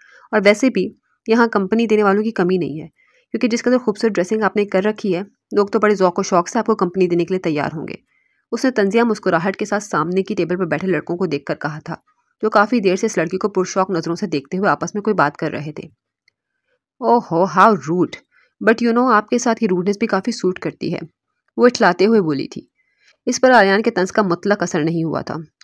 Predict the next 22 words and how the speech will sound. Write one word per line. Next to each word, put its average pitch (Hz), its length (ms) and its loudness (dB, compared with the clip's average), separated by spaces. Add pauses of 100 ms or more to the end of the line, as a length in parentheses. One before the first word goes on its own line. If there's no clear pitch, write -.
उल्टा 165 260 0
अब 208 60 4
उसकी 196 220 -2
तारीफ 151 320 0
में 196 80 0
रत्बुल 165 240 0
लिसां 147 260 -2
हुई - 160 -6
थी। - 240 -16 (640)
आलियान 196 320 4
ने 247 100 4
हैरत 190 380 0
और 214 60 -2
अफसोस 175 320 -2
के 208 120 -2
मिले 180 220 0
जुले 202 180 0
तासुरात 160 380 0
से 202 100 -6
उसे 190 140 -2
देखा 156 280 -6
था। - 140 -14